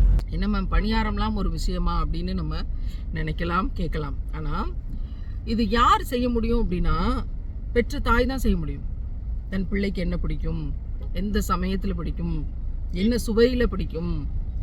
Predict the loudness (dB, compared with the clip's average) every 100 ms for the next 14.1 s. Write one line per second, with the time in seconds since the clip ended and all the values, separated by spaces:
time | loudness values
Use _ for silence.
0 | -4 -4 -4 -2 0 0 2 4 2 2
1 | -2 -2 -2 0 2 0 -2 -4 -4 -2
2 | 0 0 0 -2 0 -2 -4 -4 -4 -4
3 | -4 -4 -6 -6 -6 -2 2 4 4 4
4 | 2 0 -2 -2 -2 -2 -4 -4 -6 -6
5 | -4 -4 -4 -2 -2 0 0 0 0 0
6 | 0 -2 -2 0 0 2 2 2 2 0
7 | 2 2 2 4 4 4 2 0 0 0
8 | 2 4 6 6 8 6 6 4 4 4
9 | 2 2 2 2 2 0 0 2 0 0
10 | -2 -2 0 2 2 2 2 2 0 -2
11 | 0 0 0 -2 -2 -4 -2 0 0 0
12 | 0 0 -2 -4 -4 -6 -6 -6 -6 -4
13 | -4 -4 0 0 0 0 0 0 -2 0
14 | 0